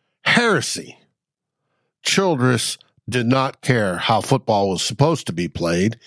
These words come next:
He only cared about how he wanted it to be played. Despite the struggles,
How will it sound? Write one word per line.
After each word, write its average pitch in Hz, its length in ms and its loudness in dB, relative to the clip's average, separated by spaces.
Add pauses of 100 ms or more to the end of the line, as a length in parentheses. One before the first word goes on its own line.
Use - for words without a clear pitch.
(240)
He 247 180 4
only 151 280 2
cared 123 480 0 (100)
about 147 480 0
how 160 220 2
he 208 200 2
wanted 196 520 4
it 98 320 -4 (220)
to 120 100 2
be 92 180 -2
played. - 560 -4 (1080)
Despite 117 520 0
the 127 80 2
struggles, 113 600 0